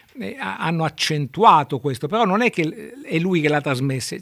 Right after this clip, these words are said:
purtroppo c'era già e c'è stata quindi un rapporto di, di, di osmosi. Dopodiché sì, lui anche da quel punto di vista era un uomo del Novecento, le barzellette che raccontava, anche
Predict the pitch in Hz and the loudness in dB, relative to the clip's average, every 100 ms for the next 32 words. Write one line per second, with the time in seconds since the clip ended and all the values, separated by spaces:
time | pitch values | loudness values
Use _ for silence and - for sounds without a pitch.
0 | _ 208 185 240 240 - 165 - 165 160 | _ -16 -10 -4 -4 -4 -6 -4 -4 -2
1 | 202 160 - 208 - 226 190 170 196 175 | 4 4 2 -8 -4 -4 -2 -4 -2 -2
2 | 165 175 170 170 170 160 156 147 147 147 | -2 -4 -4 -4 -4 -4 -6 -4 -4 -4
3 | 139 - - 160 139 151 156 165 151 135 | -6 -12 -14 -6 -6 -2 2 2 0 -4
4 | 123 110 127 - - - - 185 190 202 | -4 -8 -10 -14 -20 -20 -4 -2 0 0
5 | - 233 160 - 208 160 214 190 151 165 | 4 4 4 0 0 0 0 -2 -2 -4
6 | 170 165 151 147 151 165 160 170 175 180 | -2 -2 -4 -4 -8 -4 -4 -2 -2 -2
7 | 202 - 151 139 139 139 135 139 156 156 | -4 -2 -2 -2 -4 -6 -4 -2 -2 -2
8 | 147 233 156 147 147 139 - 170 143 127 | -4 -2 -2 -2 -2 -2 -2 -2 -2 -6
9 | 110 131 131 143 151 127 117 151 139 139 | -8 -10 -8 -6 -6 -6 -4 -4 -4 -4
10 | 135 131 - 139 143 135 131 - 143 135 | -4 -6 -10 -8 -8 -8 -12 -10 -10 -8
11 | 139 139 139 139 139 139 131 | -8 -8 -8 -10 -10 -10 -10